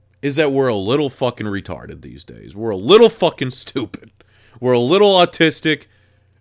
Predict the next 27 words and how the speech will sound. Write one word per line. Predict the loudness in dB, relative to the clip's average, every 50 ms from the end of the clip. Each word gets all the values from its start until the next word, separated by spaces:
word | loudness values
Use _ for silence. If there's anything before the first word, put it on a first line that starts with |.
| _ _
And | -4 -2 -2 -2 -4 -4 -2 0
maybe, | 4 4 4 4 4 2 0 0 0 0 0 0 -2 -6 -8 -8 _ _ _ _ _ _ _ _ _ _ _ _ _ _ _ _ _ _ _ _ _ _ _ _ _
maybe | -4 -2 0 0 2 0 0 0 0 2 2 2 2 0 -2 -8 _ _ _ _ _ _
if | -10 -8 -6
we | -4 -4 -4
just | -2 -4 -6 -6 -8 -12
set | -12 -6 -2 -2 -2 -2 -4 -8
the | -10
shit | -10 -8 -6 -6 -6 -6 -4
down, | -4 -4 -2 -4 -4 -6 -8 -12 -16 _ _ _ _ _ _ _ _ _ _ _ _ _ _
focus | _ -20 -4 0 0 0 0 0 -4 -4 -4 -2
a | -4
little | -4 -4 -2 -2 0 0 2
bit | 2 2 0 -2 -2 0
<laughs> |
more | 2 2 4 4 2
on | 2 0 -2 -2
self-improvement | -6 -10 -6 -2 0 0 0 -2 -4 -10 -10 -10 -2 0 0 0 0 -2 -4 -4 -4 -4 -6 -10 _ _ _ _ _ _ _ _ _ _ _ _ _ _ _ _ _ _ _ _ _ _ _ _ _ _
and | _ -6 -6 -6 -4
getting | -4 -4 -4 -4 -6 -4
better | -2 0 0 2 2 0 0 -2 -4 _ _ _ _ _ _
and | _ -6 -6 -6
thinking | -8 -4 -4 -2 -2 -2 -2 -4 -4 -4 -6 -8 -8
and | -8 -8 -8
talking | -6 -4 -4 -2 -2 -4 -6 -8 -8 -8
to | -10
people | -6 -6 -6 -6 -4 -6 -10 -10 -10 _